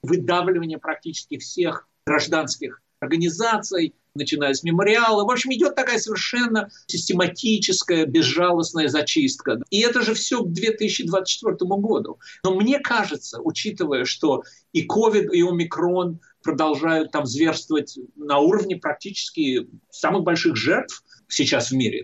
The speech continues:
Экономика, самое главное. Ведь известно, что экономика стагнирует. Известно, что по сравнению с две тысячи тринадцатым годом средний россиянин приносит в реальных терминах сейчас меньшую зарплату домой.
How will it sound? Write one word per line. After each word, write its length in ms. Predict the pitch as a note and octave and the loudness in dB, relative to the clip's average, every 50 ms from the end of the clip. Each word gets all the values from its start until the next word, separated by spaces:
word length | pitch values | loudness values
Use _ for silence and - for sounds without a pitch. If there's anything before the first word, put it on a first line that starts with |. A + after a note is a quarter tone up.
| - - | -8 -4
Экономика, 720 | - G#3+ E3+ - G3 G3 F#3+ G#3 A#3 C4 C4 A#3+ - - C#3 | -2 -2 0 0 0 0 2 2 2 2 2 0 0 -2 -4
самое 360 | B2+ - E3+ D3+ D3 C#3+ C#3 | -4 -4 -4 -4 -4 -6 -6
главное. 420 | A#2+ C3+ C#3+ B2+ A#2+ A2 G#2+ A2 A#2+ | -4 -4 -2 -2 -4 -4 -8 -10 -10
Ведь 180 | C3 B2+ B2 | -12 -2 0
известно, 520 | E3 E3 - F#3 A3 A3+ A3 A3 - B2 A2+ | 0 0 0 -2 -2 -2 -2 -4 -6 -8 -8
что 480 | - - - C3+ B2 A#2+ A#2 A#2 A#2 - _ _ _ | -10 -6 -4 -2 0 0 0 -2 -4 -10 _ _ _
экономика 520 | - C3 A#2 D3 D3 D#3 F#3+ F#3 F3 D#3 D3+ | -12 -6 -2 0 0 0 0 0 -2 -2 -2
стагнирует. 680 | - - C3+ A#2+ A#2+ C#3 D3+ E3 D#3+ D3 C3+ C3 B2 - | -2 0 -2 -2 0 0 0 0 0 0 0 -2 -4 -6
Известно, 500 | - B2+ A2+ B2+ D3 F3+ F3+ F3+ - C3 | -8 -6 0 2 2 2 2 0 -2 -6
что 220 | A#2+ - - A#2+ A2 | -6 -6 -6 -8 -8
по 80 | - | -6
сравнению 520 | A#2 - B2+ C3 C3+ D3 D3+ D#3 D3 C3+ A#2+ | -4 0 0 0 0 0 -2 -2 0 0 0
с 80 | G#2+ | 0
две 160 | G#2+ A2+ C#3 | 0 0 0
тысячи 300 | C3 C3+ D3 C3+ - - | 2 2 0 0 0 -4
тринадцатым 540 | - - B2+ B2+ C3 B2+ - - - B2 A#2+ | -4 -2 -2 -2 -2 -2 -4 -4 -2 -2 0
годом 320 | A#2+ D3 E3 D#3+ B2 A2 - - - - - _ _ | 2 2 2 2 0 -2 -4 -8 -16 -20 -20 _ _
средний 360 | - - D#3+ D#3 D#3 D3 D3 | -4 0 0 2 4 4 2
россиянин 580 | C3 A#2+ - - C#3 C3 D#3 E3 D#3 C3+ A#2+ A2+ - _ | 2 2 0 0 2 2 2 2 2 0 -2 -4 -8 _
приносит 720 | _ - D#3 D3 C#3 E3 F3 D3+ - - - - - - _ _ | _ -2 0 0 2 2 2 2 0 -2 -6 -8 -10 -14 _ _
в 80 | A2 | 0
реальных 480 | C#3+ E3 E3+ E3 E3 E3 D#3 D3 - - | 2 2 4 4 2 2 0 -2 -6 -4
терминах 420 | - G3+ G#3+ G#3+ F#3 D#3 C3 A#2+ | -2 -2 -2 -2 -2 -6 -10 -12
сейчас 460 | - - B2 - - C3 A#2+ A#2+ - _ _ _ | -12 -14 -12 -6 -4 -4 -4 -4 -8 _ _ _
меньшую 360 | C3+ C#3 F3 F#3 - - E3+ | -4 -2 -2 -2 0 0 0
зарплату 520 | C3 B2+ C#3+ C3 - - C#3 C3+ C3+ C#3+ C3+ | 2 2 -2 -2 -2 -2 -2 -2 -2 -4 -4
домой. 460 | - C3+ C3 B2+ B2 A#2+ A#2+ A#2 | -4 -4 -4 -4 -6 -8 -10 -10